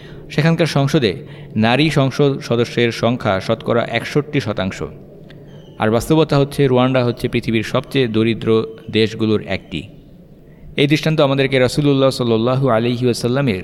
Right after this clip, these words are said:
সেই হাদিসটি স্মরণ করিয়ে দেয়, যেখানে রাসূলুল্লাহ সাল্লাল্লাহু আলাইহি ওয়াসাল্লাম বলেছেন, "যে জাতি তাদের নারীর হাতে শাসন ক্ষমতা অর্পণ করে,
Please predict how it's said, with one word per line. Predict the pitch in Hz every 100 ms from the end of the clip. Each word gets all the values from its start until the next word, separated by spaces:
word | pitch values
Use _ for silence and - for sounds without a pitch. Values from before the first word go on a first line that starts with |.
| -
সেই | -
হাদিসটি | 104 101 110 - 123
স্মরণ | 117 113
করিয়ে | 113 127 139
দেয়, | 120 95
যেখানে | - 117 110 120
রাসূলুল্লাহ | 107 117 127 120 120
সাল্লাল্লাহু | 113 107 104 107 120 117
আলাইহি | 107
ওয়াসাল্লাম | 110 104 113 107
বলেছেন, | 104 120 131 113 87 - - - - -
"যে | 127 135
জাতি | 123 117 131 131 151 - - - -
তাদের | 113 113 113
নারীর | 107 107 139
হাতে | 139 123 104 90 - -
শাসন | - 117 110 139 139
ক্ষমতা | 120 110 104 107
অর্পণ | 104 101 151
করে, | 143 101 85